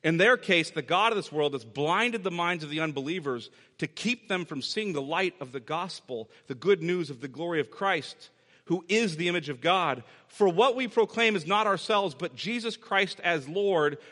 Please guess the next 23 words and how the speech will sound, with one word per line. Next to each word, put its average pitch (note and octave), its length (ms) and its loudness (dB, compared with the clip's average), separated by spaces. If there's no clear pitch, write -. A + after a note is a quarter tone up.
with F3+ 160 2
ourselves F#3+ 480 2
as E3 100 -10
your D#3+ 100 -8
servants F3+ 480 0
for D#3+ 120 -8
Jesus' C#3 460 -6
sake. - 480 -4
For G3 260 2
God, A#3 380 6
who G#3 140 2
said, G3 280 4
'Let F#3 300 2
light G3+ 320 4
shine F#3 280 -2
out F3+ 100 4
of C#3 120 -2
darkness,' E3+ 580 -2
has D#3 180 2
shone G#3+ 480 2
in F3 160 -2
our D#3+ 160 4
hearts F3 560 0